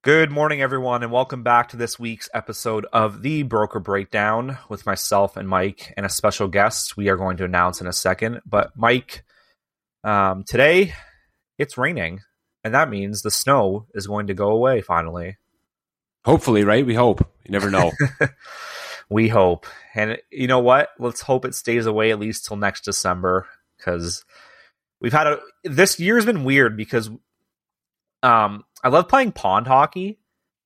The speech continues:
Speaker 1: but we haven't had enough cold weather for, like, the ponds to freeze, but we've had a lot of snow. So it's, like, been weird because last year it was super cold and we had enough ice to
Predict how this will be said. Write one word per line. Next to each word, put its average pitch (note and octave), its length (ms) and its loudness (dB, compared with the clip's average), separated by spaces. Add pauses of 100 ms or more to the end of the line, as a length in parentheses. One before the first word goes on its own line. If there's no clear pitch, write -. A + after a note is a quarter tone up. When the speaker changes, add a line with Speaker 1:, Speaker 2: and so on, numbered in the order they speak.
(680)
Speaker 1:
but D3 80 6
we D#3+ 140 2
haven't A3 240 0
had C#4 160 0
enough A3+ 280 2 (120)
cold D3+ 500 2
weather A2+ 560 2 (140)
for, A#2 240 0
like, A2+ 160 2
the A2 100 -4
ponds A#2+ 520 0
to G#2+ 100 -8
freeze, G#2+ 580 -8
but G#2+ 120 -6
we've A2+ 120 -8
had D#3 160 2
a D#3 60 4
lot C#3+ 180 4
of A2+ 100 0
snow. G#2 680 -4 (380)
So B2+ 180 2
it's, B2+ 100 -2
like, C#3+ 200 0
been C#3+ 240 0
weird C3 280 2
because G#2+ 300 -2
last B2 500 2
year G#2+ 240 0
it A2+ 140 -2
was A2 180 -6
super C#3 460 -2
cold G#2 640 0
and A2 120 -6
we A2 160 -8
had C#3 460 -4 (260)
enough A2+ 360 0 (120)
ice A#2 420 0
to G#2 160 -4